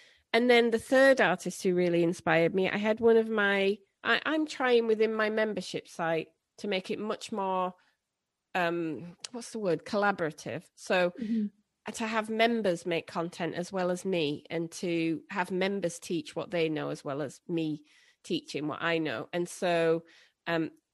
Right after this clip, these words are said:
Speaker 1: had a lovely member spotlight with, um, a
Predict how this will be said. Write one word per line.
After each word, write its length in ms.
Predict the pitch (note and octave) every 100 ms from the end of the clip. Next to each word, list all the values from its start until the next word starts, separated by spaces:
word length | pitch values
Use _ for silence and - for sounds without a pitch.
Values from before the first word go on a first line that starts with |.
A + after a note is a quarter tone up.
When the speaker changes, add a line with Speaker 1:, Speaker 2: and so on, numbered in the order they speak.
| _ -
Speaker 1:
had 200 | G3 F3
a 60 |
lovely 460 | F3 F#3+ G#3+ A3+ G#3+
member 320 | G3 F3+ F3
spotlight 640 | - - - - D#3+ D#3 -
with, 340 | E3+ D#3 - _
um, 420 | E3 D#3+ D#3+ D#3 - _ - -
a 420 | - E3 D#3 A2+